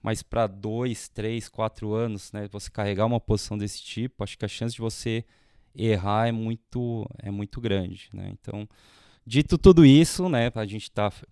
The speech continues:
é, fora de B R Foods,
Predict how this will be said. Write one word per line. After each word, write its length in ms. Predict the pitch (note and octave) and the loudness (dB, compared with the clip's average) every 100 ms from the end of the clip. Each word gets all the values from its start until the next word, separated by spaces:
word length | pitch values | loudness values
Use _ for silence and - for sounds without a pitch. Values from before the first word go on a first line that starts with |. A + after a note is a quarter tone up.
| _ _ | _ _
é, 680 | G#2 G2+ F#2+ F#2 F#2+ F#2 F#2 | -8 -4 -2 -2 -4 -6 -8
fora 400 | - - G2+ G2+ | -8 -2 0 -2
de 240 | F#2+ G2 | -4 -8
B 160 | F2+ G2 | -4 -2
R 160 | G2 G#2 | -2 -6
Foods, 500 | - A2 C#3 - | -8 -8 -8 -12